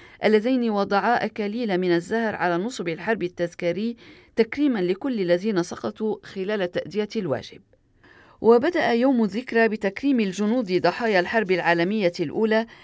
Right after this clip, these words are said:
ليتحول فيما بعد إلى مناسبة يتذكر فيها الكنديون جنودهم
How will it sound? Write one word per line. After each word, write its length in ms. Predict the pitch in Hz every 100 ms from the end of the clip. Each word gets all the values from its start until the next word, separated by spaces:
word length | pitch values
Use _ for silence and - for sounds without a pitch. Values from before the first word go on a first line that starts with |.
| -
ليتحول 720 | 208 220 226 240 339 277 185 180
فيما 320 | 240 226 185
بعد 340 | 214 220 220
إلى 280 | - 190 180
مناسبة 840 | 175 175 185 247 220 220 220 208 -
يتذكر 640 | 185 208 240 - 214 180
فيها 280 | 196 247 170
الكنديون 680 | - 180 175 170 175 220 190
جنودهم 600 | 165 202 208 208 214